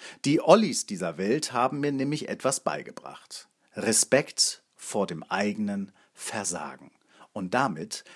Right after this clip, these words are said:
Respekt vor Gott. Denn Olli wollte nicht nur betonen, dass er zu schlecht für Gott ist. Er wollte auch zum Ausdruck bringen, dass er sich noch nicht so weit sah, Gott mal ebenso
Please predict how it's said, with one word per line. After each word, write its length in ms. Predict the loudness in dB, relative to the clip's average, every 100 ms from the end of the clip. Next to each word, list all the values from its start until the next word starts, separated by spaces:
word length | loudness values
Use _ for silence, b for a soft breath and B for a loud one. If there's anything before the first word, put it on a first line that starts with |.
| B
Respekt 840 | -6 -4 -2 -2 -2 -4 -8 -8 -12 _ _ _
vor 320 | -6 -2 -2
Gott. 440 | -2 -6 -10 -12 _ B B B B 6
Denn 180 | 6 8
Olli 320 | 8 8 10
wollte 260 | 8 8 8
nicht 320 | 4 4 2
nur 220 | 4 4
betonen, 580 | 2 0 2 4 6 6
dass 220 | 4 2
er 240 | 0 -2 0
zu 220 | 0 0
schlecht 480 | 0 2 0 -2 -8
für 180 | -6
Gott 240 | -6 -8 -10
ist. 540 | -8 -6 -6 -8 -14 _ _ _ _ _ _
Er 200 | 4 8
wollte 340 | 8 6 4 6
auch 240 | 4 4
zum 220 | 0 0
Ausdruck 480 | 0 0 0 -6 -10
bringen, 420 | -6 -4 -6 -8 b b b b 0
dass 200 | 4 6
er 100 | 4
sich 240 | 2 -2
noch 160 | -2 0
nicht 280 | -2 -2
so 180 | -2 2
weit 300 | 2 0 0
sah, 420 | 2 2 2 -2 -6
Gott 300 | 0 0 0
mal 160 | -2 0
ebenso 720 | 2 2 2 2 2 2 0